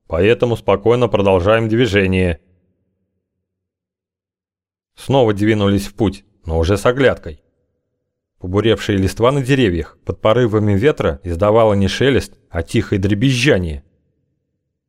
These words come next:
Черное яйцо вздымалось впереди, как гора. Между тем дорога, по которой они шли, приобретала все более странный вид. Обочины, до этого составлявшие с бетонным полотном единую плоскость,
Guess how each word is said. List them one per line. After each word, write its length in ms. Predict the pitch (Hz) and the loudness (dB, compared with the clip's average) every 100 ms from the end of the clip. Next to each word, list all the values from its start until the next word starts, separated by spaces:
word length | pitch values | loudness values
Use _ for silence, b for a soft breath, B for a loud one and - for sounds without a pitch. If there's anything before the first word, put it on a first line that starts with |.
| _ _ _ | _ _ _
Черное 420 | - 87 107 104 | -4 -2 0 0
яйцо 380 | 101 98 113 113 | 0 0 0 0
вздымалось 540 | 92 95 98 107 95 | 0 0 2 2 0
впереди, 440 | - - 95 90 | -6 -2 0 0
как 220 | 101 98 90 | 0 -2 0
гора. 400 | 110 107 82 80 _ _ _ _ _ _ _ _ _ _ _ _ _ _ _ - | 2 2 0 -8 _ _ _ _ _ _ _ _ _ _ _ _ _ _ _ -6
Между 320 | 90 85 101 | -4 0 -2
тем 260 | 110 113 | 0 0
дорога, 420 | 92 90 110 143 147 | 2 2 2 2 0
по 120 | 139 | -2
которой 420 | - 123 127 104 | -2 0 2 2
они 160 | 104 127 | 2 0
шли, 320 | - 92 73 _ | 0 -2 -4 _
приобретала 720 | - 87 90 92 98 98 110 | -6 -2 0 0 0 2 0
все 180 | 107 - | 0 -4
более 300 | 85 92 107 | 0 0 0
странный 480 | - 101 98 113 135 | 0 0 2 2 0
вид. 400 | 147 156 - - _ _ _ _ _ _ _ _ _ _ - | 2 0 -2 -8 _ _ _ _ _ _ _ _ _ _ -12
Обочины, 580 | 76 85 185 196 147 | -6 0 0 0 -2
до 140 | 92 107 | 2 2
этого 320 | 127 - 95 | 2 0 -6
составлявшие 720 | - 104 123 131 117 - 101 | -6 -4 -2 0 0 -2 -6
с 80 | 87 | -2
бетонным 480 | 113 120 123 101 92 | -4 0 -2 0 0
полотном 420 | 107 120 123 101 | 2 0 0 -2
единую 480 | 98 107 113 98 87 | 0 0 0 0 -2
плоскость, 560 | 113 180 - 92 - | 0 0 -2 -8 -8